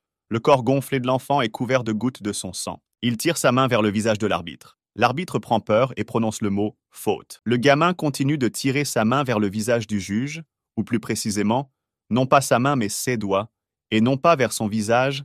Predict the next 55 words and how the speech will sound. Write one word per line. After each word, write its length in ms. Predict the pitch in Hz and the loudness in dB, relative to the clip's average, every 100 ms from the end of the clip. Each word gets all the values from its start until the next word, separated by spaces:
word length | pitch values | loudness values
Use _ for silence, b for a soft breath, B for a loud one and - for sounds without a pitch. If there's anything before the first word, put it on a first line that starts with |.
| _ | _
mais 160 | 101 95 | -4 -4
droit 280 | 101 110 | 0 2
dans 120 | 113 95 | 2 0
les 200 | 92 110 | -4 -4
yeux 80 | |
du 140 | 101 87 | -4 -6
juge. 380 | - 69 - - | -12 -14 -16 -10
Il 120 | 104 | -6
y 100 | 98 | 0
a 40 | 101 | 0
de 80 | 98 | 0
la 100 | 90 | -4
peur 280 | - 104 | 0 -2
dans 120 | 95 85 | -2 -10
son 160 | 98 | -10
regard. 520 | 90 87 73 60 _ _ _ _ | -10 -8 -8 -10 _ _ _ _
Le 120 | 98 | -6
garçon 380 | 104 113 - 147 | 0 0 0 -4
touche 260 | 131 156 - | -4 -8 -2
les 180 | 131 117 | -2 0
yeux 80 | |
du 140 | 127 117 | 0 0
juge 260 | 110 147 | 0 0
avec 200 | 120 104 | 0 -2
ses 180 | - 127 | -2 -4
doigts 360 | 110 107 135 - _ _ - | 0 2 2 0 _ _ -6
et 80 | |
prononce 400 | 110 143 139 139 | -2 0 0 -2
le 80 | 123 | 0
mot « 160 | 117 120 - | 0 0 2
come 200 | 151 139 | 2 2
on » 140 | 92 69 | 0 -4
de 100 | - | -8
manière 300 | 95 98 98 | -4 -2 -2
sarcastique. 720 | - 110 - 104 - - - _ | -2 -6 -4 -8 -8 -16 -20 _
L'arbitre 400 | 110 113 151 185 | 2 2 2 0
écarte 360 | - 143 160 131 | 0 2 2 0
ses 180 | - 135 | -2 0
mains 200 | 135 156 | 2 2
du 100 | 123 | 0
bras 180 | 110 131 | 2 2
de 60 | |
l'enfant, 480 | 110 104 - 127 139 _ | 2 0 0 -2 -2 _
choqué. 480 | - 127 - 82 - _ _ _ | -4 -4 -2 -10 -12 _ _ _
Le 140 | - 101 | -4 -2
gamin 280 | 110 113 135 | 2 2 0
se 120 | 123 | 0
tient 200 | 110 120 | 0 2
debout 320 | 131 123 160 | 2 2 2
en 100 | 127 | 2
riant, 400 | 120 131 135 156 _ _ | 2 2 2 0 _ _
et 80 | 117 | 2
au 80 | 117 | 4
même 180 | 123 175 | 4 4
moment, 460 | 170 143 123 143 | 4 2 2 0